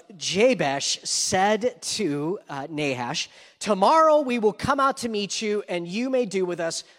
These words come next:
whatever seems good to you." Verse eleven, "So it was on the next day that Saul put the people in three companies, and they came into the midst of the camp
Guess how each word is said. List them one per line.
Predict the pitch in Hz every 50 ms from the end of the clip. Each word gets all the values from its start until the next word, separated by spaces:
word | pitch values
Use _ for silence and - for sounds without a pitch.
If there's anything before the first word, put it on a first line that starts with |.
| _ -
whatever | 143 143 147 160 175 175 190 180
seems | - - 185 170 160 160 147 -
good | - 156 147 147 -
to | - - 143
you." | 131 131 123 107 92 - _ _ _ _ _ _ _ _ _ _ _
Verse | - 185 180 - -
eleven, | 180 165 156 147 151 156
"So | - - 214 220 262
it | 262
was | 226 196 196 185
on | 190 185 180
the | 180
next | 185 190 208 202 - - -
day | 202 170 165
that | 156 160 -
Saul | - - - 202 196 220 233 240
put | 233 - 233 220
the | 233
people | - - 190 190 - 196 180
in | 160 160
three | 151 - - 180 208 208 214
companies, | - - - 196 180 165 180 160 160 156 143 156
and | 170 160
they | 160 165
came | - - 220 226 226 226
into | 220 175 185
the | 165 175
midst | 170 185 226 233 - - 277
of | 220
the | 247 -
camp | - - 190 175 165 170 -